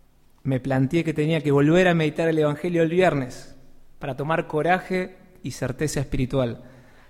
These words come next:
apuntando los cañones al doscientos tres, que me tomaría para ir a confirmación". Hay como que tomar carrera y apuntar cañones. El mal espíritu trató de debilitarme. Llegaron las dos y media de la tarde,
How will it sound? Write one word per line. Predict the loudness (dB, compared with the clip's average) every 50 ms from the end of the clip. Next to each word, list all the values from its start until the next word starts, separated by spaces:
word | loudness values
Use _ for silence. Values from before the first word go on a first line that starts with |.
| -14 -10
apuntando | -8 -6 -2 0 0 0 2 2 2 2 2 0 -2
los | -2 -2
cañones | -2 -2 -2 0 0 -2 -2 -2 -4
al | -4 -2
doscientos | -2 -2 -2 0 0 0 0 0 -2 -2 -2
tres, | -2 -2 -2 -2 -2 -6 -12 -16 -18 -20 -20 _ -10
que | -6
me | -6 -4
tomaría | -2 -2 0 0 0 0 0 0
para | 0 0 -2
ir | -2
a | -2
confirmación". | -4 -6 -8 -8 -8 -8 -8 -8 -6 -6 -8 -8 -10 -14 -18 -18 -14 -12
Hay | -10 -8
como | -8 -6 -6
que | -8 -8
tomar | -8 -8 -8 -6 -6 -6 -6
carrera | -6 -4 -4 -2 -2 0 0 0 -2
y | -2 -4 -6 -10 -12 -14 -10
apuntar | -8 -6 -4 -2 -2 0 0 0 0 0 0
cañones. | 0 0 2 2 0 0 -2 -6 -8 -14 -16 -18 -20 -20 -20 -20 -20 -20 -20 -20 -20 -20 -20 -20 -18 -8 -4
El | 0 2 4
mal | 4 4 4
espíritu | 2 0 0 0 2 2 2 2 0 0
trató | 0 0 -2 -2 -2 -2 -2 0
de | 2 2
debilitarme. | 2 2 2 0 -2 -2 0 2 2 4 4 2 2 0 -2 -4 -8 -12 -14 -14 -16 -16 -16 -16 -16 -18 -18 -18 -18 -20 -20 -18 -16 -10 -6
Llegaron | -2 0 2 2 2 2
las | 2 2
dos | 2 2 0 0 -2
y | -2
media | 0 2 2 2
de | 2
la | 0 0 0
tarde, | 2 2 2 2 2 0 -2